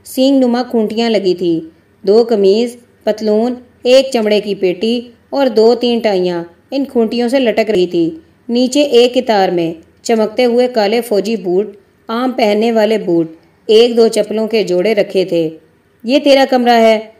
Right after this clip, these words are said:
अब्बास ने पूछा। "हाँ," सरफराज ने हंसकर जवाब दिया, "ये मेरा कमरा है।" "आराम से बैठ, अकड़ा हुआ क्यों बैठा है?"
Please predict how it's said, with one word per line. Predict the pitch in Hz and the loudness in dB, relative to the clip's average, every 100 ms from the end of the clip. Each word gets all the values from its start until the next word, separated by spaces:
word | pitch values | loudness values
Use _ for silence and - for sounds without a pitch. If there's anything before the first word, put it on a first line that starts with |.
| _ - | _ -8
अब्बास | 202 202 220 233 | -2 0 0 -2
ने | |
पूछा। | 208 185 180 175 170 - _ - | -4 -4 -4 -6 -8 -14 _ -6
"हाँ," | 214 190 165 165 _ _ | -2 0 -2 -8 _ _
सरफराज | - 220 220 196 196 | -4 -2 0 -2 0
ने | 240 | -2
हंसकर | 214 220 - 208 | -2 -4 -2 0
जवाब | 202 180 175 | 0 0 -2
दिया, | 170 165 160 160 _ _ - | -2 -2 -4 -8 _ _ 0
"ये | 262 | 2
मेरा | 233 208 | 4 2
कमरा | 208 196 175 | 2 0 0
है।" | 165 165 156 - _ _ _ | -2 -4 -8 -12 _ _ _
"आराम | 220 220 226 269 | -2 0 0 0
से | 269 | 2
बैठ, | 208 170 156 - _ _ | 2 0 -2 -10 _ _
अकड़ा | 247 254 269 | -8 0 2
हुआ | 277 269 254 | 4 4 2
क्यों | 262 240 | 0 0
बैठा | 202 175 | 0 0
है?" | 175 160 156 | -4 -4 -6